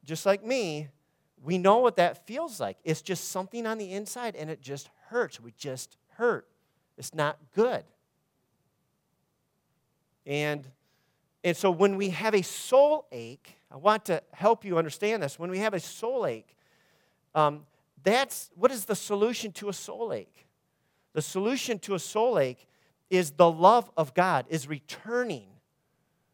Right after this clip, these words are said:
to God. It is. I remember a story, uh, of David. He was, his wor-, one of his worst days was him and, uh, his, his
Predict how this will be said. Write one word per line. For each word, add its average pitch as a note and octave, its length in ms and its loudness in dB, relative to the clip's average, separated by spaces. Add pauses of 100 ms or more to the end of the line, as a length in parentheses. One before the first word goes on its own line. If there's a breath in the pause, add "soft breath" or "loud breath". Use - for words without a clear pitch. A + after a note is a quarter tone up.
(360)
to A#3+ 100 -6
God. G3+ 400 2 (180)
It G#3+ 200 6
is. G3+ 680 0 (460)
I D#3 80 4
remember G#3 320 4
a D#3+ 40 4
story, F#3+ 540 4 (160)
uh, C#3 380 6
of B2+ 200 -4
David. E3+ 460 0
He A3 240 -12
was, F#3 520 2 (640)
his F#3+ 220 2
wor-, F3+ 280 6
one G#3 200 2
of G#3 60 0
his C3+ 160 0
worst E3+ 340 0
days C#3 520 0 (160)
was C3 560 2 (340)
him G3+ 260 2
and, D3 300 -2
uh, B2+ 160 0
his, D3 380 -4 (100)
his C3 340 -8